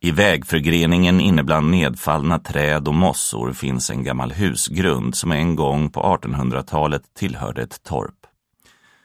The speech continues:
Kvinnan som bodde där lär ha varit prostituerad och när hon blev gravid,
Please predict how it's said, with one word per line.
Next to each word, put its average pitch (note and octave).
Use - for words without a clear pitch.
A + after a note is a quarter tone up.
Kvinnan A2+
som A2
bodde F#2+
där D#2+
lär D#2+
ha F2
varit D2
prostituerad E2+
och C2+
när C#2+
hon C#2+
blev D2
gravid, D#2+